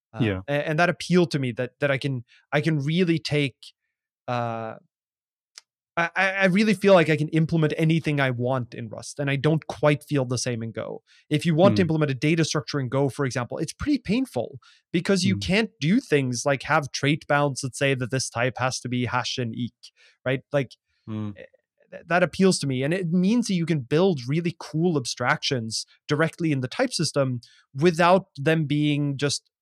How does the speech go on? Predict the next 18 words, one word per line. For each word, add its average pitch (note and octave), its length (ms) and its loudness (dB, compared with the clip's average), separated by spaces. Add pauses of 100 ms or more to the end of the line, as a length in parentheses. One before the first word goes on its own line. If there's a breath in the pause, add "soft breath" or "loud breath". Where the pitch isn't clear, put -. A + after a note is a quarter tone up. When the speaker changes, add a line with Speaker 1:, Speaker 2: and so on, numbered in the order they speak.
(180)
Speaker 1:
a C#3 60 0
huge E3 840 0
pain C#3+ 400 -2
to C3 120 -4
use, B2 760 -2 (300 soft breath)
right? C#3 180 0
I-, D#3+ 40 -4
if D#3+ 120 0
Speaker 2:
Yeah. G2+ 140 0
Speaker 1:
you E3+ 120 0
build D#3 440 2
some, D3+ 300 0 (100)
some D3 260 -4
intricate D#3 540 -2
thing D3 240 -2
in B2 140 -4
Go, D#3 480 4 (500 soft breath)
very F3 320 4